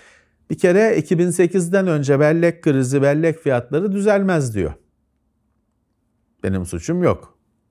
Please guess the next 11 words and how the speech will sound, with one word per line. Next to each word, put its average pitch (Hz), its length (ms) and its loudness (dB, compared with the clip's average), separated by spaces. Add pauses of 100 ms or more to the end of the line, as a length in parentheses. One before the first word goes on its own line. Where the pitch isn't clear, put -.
(120)
Başkan 104 380 -2
yardımcısının 95 960 -4 (400)
görüşü 147 500 2
bu. 85 180 0
"İki 127 200 -2
bin 131 140 0
yirmi 135 220 -2
sekizden 123 500 -2
önce 113 300 0
düzelmez." 127 640 -2
diyor. 117 340 0